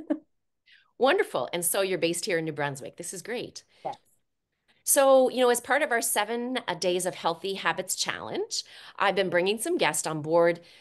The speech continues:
Speaker 1: just so that you could share what you do, 'cause I know that you are, you're a naturopath, you're an athlete. So
Speaker 2: Mm-hmm.
Speaker 1: if you could just begin by telling us, um, some of your top three tips.
Speaker 2: Sure. So of course there's so many, but the top three that I tell most of my own patients is, number one, we love resistance training.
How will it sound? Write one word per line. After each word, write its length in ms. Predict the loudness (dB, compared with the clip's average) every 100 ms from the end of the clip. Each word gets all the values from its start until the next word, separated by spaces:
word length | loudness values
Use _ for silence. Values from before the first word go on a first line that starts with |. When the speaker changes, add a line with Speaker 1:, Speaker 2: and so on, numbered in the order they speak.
| -8
Speaker 1:
just 200 | -6 -4
so 80 | -4
that 100 | -4
you 100 | -4
could 220 | -6 -4
share 340 | 0 4 4 4
what 260 | 4 2
you 120 | 0 -4
do, 240 | -6 -8
'cause 200 | -4 2
I 120 | 2
know 240 | 4 2 2
that 220 | 0 0
you 240 | -4 -2
are, 400 | 2 2 0 -4 -12 -20 -20 -12
you're 140 | -2 0
a 60 |
naturopath, 720 | 2 2 0 2 4 4 2
you're 100 | -2
an 80 | -2 0
athlete. 720 | 0 0 -4 -2 -2 -2 -8 _ -10
So 240 | 0 4 4
Speaker 2:
Mm-hmm. 0 |
Speaker 1:
if 120 | 2 -4
you 60 |
could 120 | -4 -2
just 180 | -2
begin 320 | -2 0 0 0
by 120 | -2
telling 400 | -4 -6 -4 -4
us, 300 | -2 0 0 0
um, 400 | -2 -2 -4 -10 -18 _ -8
some 200 | -4 -4
of 100 | -4
your 100 | -4
top 300 | -4 -8 -8
three 200 | -12 -10
tips. 500 | -8 -10 -10 -12 -12 _ _ _ _ -12
Speaker 2:
Sure. 520 | -2 2 6 4 2
So 220 | 0 0
of 160 | 0 0
course 240 | 2 2
there's 180 | -2 -4
so 200 | 0 0
many, 260 | 0 -4 -2
but 180 | -4
the 80 | -4
top 320 | -2 0 2
three 80 | 2
that 120 | 2
I 100 | 2
tell 300 | 0 0 2 2
most 400 | 2 0 0 -6
of 60 |
my 140 | -6 -2
own 260 | 0 0 -2
patients 480 | -2 -4 -4 -6 -4
is, 120 | -2
number 300 | 0 2 2
one, 400 | 2 2 0 -4
we 140 | -4 2
love 260 | 4 6
resistance 500 | 4 2 -2 -2 -6
training. 500 | -2 -2 0 -2 -4